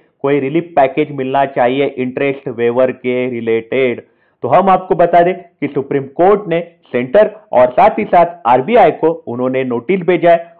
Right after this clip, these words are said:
उन्होंने उनको बोला है कि आप कोई रिलीफ पैकेज फॉर्मुलेट करो,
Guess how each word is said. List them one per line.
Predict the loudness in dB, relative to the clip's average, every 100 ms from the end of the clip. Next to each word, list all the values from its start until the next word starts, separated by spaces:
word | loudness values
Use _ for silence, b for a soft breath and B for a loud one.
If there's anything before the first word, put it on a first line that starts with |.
| -8
उन्होंने | -4 0 2
उनको | 2 0 2
बोला | 4 4
है | 4
कि | 2 -2 2
आप | 4 2 -2
कोई | 0 2
रिलीफ | 2 -2 -4 -4 -2
पैकेज | 0 0 0 -2 -2 0
फॉर्मुलेट | 0 0 0 2 0 -2 -2
करो, | 2 4 2 0